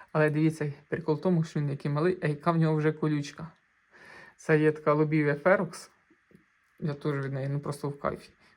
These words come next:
У них велика колючка. Я <laughs> раніше запитував, а як вони, ну, цвітуть? Як, ну, квіточка вилазить?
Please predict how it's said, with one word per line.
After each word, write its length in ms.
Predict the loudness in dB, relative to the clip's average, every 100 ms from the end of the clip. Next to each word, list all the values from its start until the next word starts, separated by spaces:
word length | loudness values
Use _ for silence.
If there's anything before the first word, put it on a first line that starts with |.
| _ _
У 80 | -4
них 180 | -2 0
велика 300 | 0 -2 -4
колючка. 520 | -6 -6 -6 -10 -14 -14 _ _ _ _ _ _ _ _ _ _ -20 -20 _ _ _ _ _ _ _ _ _ 0
Я 220 | 4 6
<laughs> 120 | 8
раніше 380 | 8 6 6 2 0
запитував, 600 | -2 0 2 0 2 0 4
а 160 | 4
як 320 | 4 4 2 2
вони, 480 | -2 0 2 2
ну, 200 | 2 2
цвітуть? 540 | 0 -4 -6 -4 -6 -6 _ _ _ _ _ _ _
Як, 280 | 0 0 0
ну, 220 | -4 -4 -8 _ _ _ _ _ -20 -20 -10 -2
квіточка 420 | 0 0 0 0
вилазить? 540 | 2 2 2 -2 _